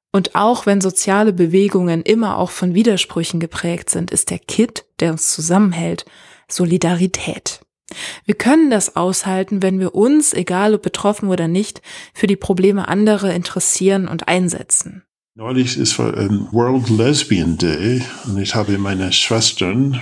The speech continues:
Speaker 2: rund um die Welt, äh, Grüße geschickt und so weiter und ich habe dann auch gesehen, inzwischen gibt es auch sehr viele lesbische, äh, Coming-out-Lieder, wie damals von Small Town Boy und, und andere und so.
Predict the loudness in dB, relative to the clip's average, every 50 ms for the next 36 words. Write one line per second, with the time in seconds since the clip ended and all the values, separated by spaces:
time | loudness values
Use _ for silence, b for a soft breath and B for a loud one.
0 | -2 -2 -2 -2 -2 -2 -2 -2 -2 -2 -2 -2 -2 -2 0 0 0 0 0 -2
1 | -4 -6 -4 -2 -2 -2 0 2 4 4 4 4 2 2 2 2 2 2 0 -2
2 | -4 -4 -6 -4 -2 -2 0 0 0 0 0 -2 -2 -4 -4 -2 -2 -2 -2 -2
3 | -4 -6 -6 -6 -6 -8 -6 -4 -2 -2 -2 -2 -2 -4 -6 -4 -4 -6 -6 -6
4 | -6 -6 -8 -8 -10 -10 -10 -12 -12 -8 -4 -2 0 2 2 0 0 0 0 2
5 | 2 0 -2 -4 -6 -6 -6 -4 -2 0 0 0 0 -2 -4 -6 -6 -4 -4 -4
6 | -4 -4 -6 -10 -8 -6 -4 -2 0 0 -2 -4 -6 -6 -4 -4 -4 -4 -4 -6
7 | -8 -8 -12 _ -4 0 2 2 4 4 4 2 2 2 2 4 4 4 2 2
8 | 2 2 0 0 -2 -4 -6 -8 -8 -10 -10 -10 -10 -8 -8 -8 -8 -8 -10 -8
9 | -4 0 2 2 4 4 4 2 2 2 2 0 0 -4 -6 -6 -4 -2 0 0
10 | 2 2 2 2 2 2 2 0 0 2 2 0 2 2 2 2 2 2 0 0
11 | 0 0 0 0 0 -2 -2 -2 0 0 2 0 0 -2 -2 -2 0 0 0 -2
12 | -2 0 0 2 2 2 0 0 0 0 0 -2 -4 -4 -4 -2 -2 -2 -2 -2
13 | -2 -4 -6 -6 -8 -8 -10 -10